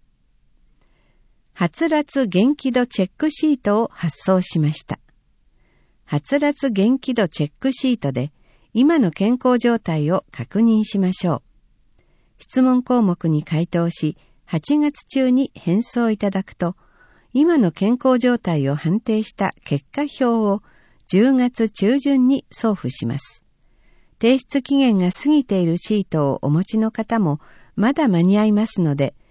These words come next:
ぜひご提出ください。一人一人に合った教室やイベント、自宅でもできる運動を紹介し、あなたの元気を応援します。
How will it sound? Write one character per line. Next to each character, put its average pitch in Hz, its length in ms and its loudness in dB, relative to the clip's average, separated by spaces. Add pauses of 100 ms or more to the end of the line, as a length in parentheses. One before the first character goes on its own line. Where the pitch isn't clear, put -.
(160)
ぜ 262 160 0
ひ 294 200 -2 (120)
ご 147 140 -2
提 160 260 -2
出 - 200 -8
く 147 120 -6
だ 139 100 -4
さ 135 160 -4
い。 127 100 -6 (1120)
一 - 240 -2
人 247 140 2
一 277 240 -2
人 247 160 2
に 185 120 2
合 190 40 2
っ 208 80 -4 (100)
た 160 140 -4
教 196 260 0
室 - 240 -10
や 202 160 0
イ 160 140 -2
ベ 151 160 0
ン 185 100 -2
ト、 - 240 -6 (520)
自 156 120 -4
宅 277 300 -4
で 320 100 0
も 302 160 2
で 165 120 0
き 285 140 -2
る 214 160 2
運 190 180 2
動 185 260 0
を 180 80 0
紹 175 240 -4
介 160 240 -2
し、 - 260 -6 (380)
あ 165 140 0
な 254 160 2
た 226 120 -2
の 160 160 0
元 277 300 0
気 226 200 -4
を 254 160 -2
応 147 220 2
援 139 180 0
し - 160 -6
ま 120 140 -2
す。 - 300 -14